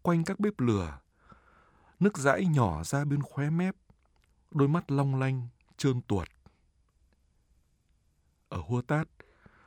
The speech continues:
mọi người đều có gia đình nền nếp của mình. Ai cũng đều phải sống theo phong tục cổ truyền, vợ có chồng, con có bố. Thật chưa bao giờ có một gia đình quái gở thế này. Vợ không chồng,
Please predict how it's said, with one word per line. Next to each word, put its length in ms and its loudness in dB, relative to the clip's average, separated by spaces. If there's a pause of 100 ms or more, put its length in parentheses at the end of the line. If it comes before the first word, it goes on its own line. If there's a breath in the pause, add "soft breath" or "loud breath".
(120)
mọi 280 4
người 420 0
đều 140 0
có 140 -4
gia 180 -4
đình 260 -4
nền 260 -2
nếp 160 -4
của 140 -12
mình. 200 -8 (1120 soft breath)
Ai 200 6
cũng 180 -4
đều 200 0
phải 240 -6
sống 260 -2
theo 200 -6
phong 220 -2
tục 260 -4
cổ 220 -8
truyền, 300 -6 (640 soft breath)
vợ 400 0
có 100 -2
chồng, 320 -4 (420)
con 220 0
có 160 -2
bố. 320 2 (1040 soft breath)
Thật 200 2
chưa 160 6
bao 180 6
giờ 320 0 (180)
có 80 -2
một 160 0
gia 140 -4
đình 180 -4 (100)
quái 340 -4
gở 260 -4
thế 140 -10
này. 220 -8 (1160 soft breath)
Vợ 380 0
không 240 0
chồng, 320 -6